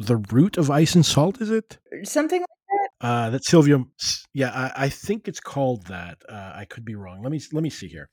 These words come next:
Speaker 2: It's about, like, a sailor on the ship of death that carried Dracula over.
Speaker 1: Yeah, the Demeter.
Speaker 2: Yeah, yeah, yeah.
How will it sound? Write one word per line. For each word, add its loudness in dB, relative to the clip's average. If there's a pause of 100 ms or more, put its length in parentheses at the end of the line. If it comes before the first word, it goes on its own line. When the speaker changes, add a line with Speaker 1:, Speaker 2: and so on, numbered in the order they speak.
(100)
Speaker 2:
It's -8
about, 0
like, -4
a -2
sailor -2
on -4
the -6
ship -4 (120)
of -8
death -4
that -8
carried -4
Dracula -6
over. -6 (100)
Speaker 1:
Yeah, 0
the -4
Demeter. -4 (240)
Speaker 2:
Yeah, -6
yeah, -8
yeah. -6